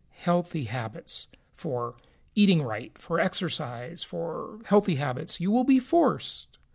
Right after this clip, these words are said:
to take time out later for sickness and infirmity. So we don't want that. We want you to live a long time, enjoy the fruits of your real estate portfolio that we help you build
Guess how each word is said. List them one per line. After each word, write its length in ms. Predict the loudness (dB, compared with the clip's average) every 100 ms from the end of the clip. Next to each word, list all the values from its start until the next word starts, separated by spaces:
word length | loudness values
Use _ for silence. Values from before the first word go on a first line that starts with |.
| _ _ -10
to 80 |
take 260 | -2 -2 -2
time 280 | -4 -2 -2
out 200 | -4 -4
later 380 | -4 -4 -10 -14
for 220 | -10 -6
sickness 560 | -2 -4 -2 -4 -4 -4 -4
and 140 | -4
infirmity. 560 | -2 4 4 4 -4 -14 -20 -20 -20 -8
So 200 | -6 -4
we 140 | 2 6
don't 120 | 8
want 160 | 6 4
that. 300 | 2 2 -2
We 100 | -4
want 200 | -4 -4
you 60 |
to 80 | -2
live 180 | 0 2
a 40 |
long 280 | 4 4 2
time, 420 | -2 -4 -2 -4
enjoy 340 | -4 2 4 4
the 80 |
fruits 460 | -2 2 4 4 0
of 200 | -2 -4
your 220 | -2 -2
real 300 | 2 4 4
estate 360 | 4 4 0 2
portfolio 720 | -2 0 4 4 6 6 6
that 120 | 4
we 160 | 2 2
help 220 | 2 2
you 120 | 0
build 420 | 6 6 6 0